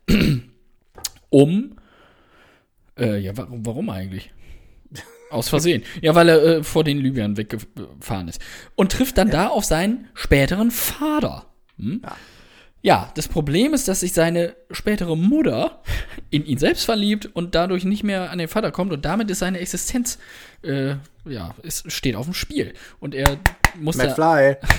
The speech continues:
Speaker 1: <laughs> jemand
Speaker 2: McFly.
Speaker 1: zu Hause. Niemand nimmt mich eine feige Sau, sag ich dazu.
Speaker 2: Genau.
Speaker 1: Ja, und er tut dann natürlich alles dafür, dass sich, äh, sein Vater und seine Mutter beim, äh, Tanz unterm, äh,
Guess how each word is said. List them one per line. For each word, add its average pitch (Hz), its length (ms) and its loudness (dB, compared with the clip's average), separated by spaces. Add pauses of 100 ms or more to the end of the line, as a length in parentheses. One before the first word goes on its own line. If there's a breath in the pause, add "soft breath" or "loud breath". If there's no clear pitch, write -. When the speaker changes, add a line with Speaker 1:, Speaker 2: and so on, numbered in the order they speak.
(160 loud breath)
Speaker 1:
<laughs> - 340 -8
jemand 147 300 -2
Speaker 2:
McFly. 208 80 4
Speaker 1:
zu 156 60 4
Hause. 190 340 0 (2250 loud breath)
Niemand 160 300 0
nimmt 117 120 -4
mich 120 140 -2
eine 123 120 -2
feige 143 320 -4
Sau, 127 260 -10 (400 soft breath)
sag 107 160 -6
ich 117 60 -12
dazu. - 220 -10 (400 loud breath)
Speaker 2:
Genau. 202 260 -2 (120)
Speaker 1:
Ja, 208 120 10
und 135 240 4
er 185 100 2
tut 220 180 0
dann 214 120 8
natürlich 185 380 2
alles 240 220 0
dafür, 202 280 0
dass 170 160 0
sich, 175 280 -6
äh, 156 340 2
sein 139 280 -2
Vater 208 380 -2
und 165 100 -2
seine 143 240 0
Mutter 165 460 2
beim, 131 500 0
äh, 120 320 0
Tanz 240 280 -2
unterm, 139 440 -4
äh, 101 180 -10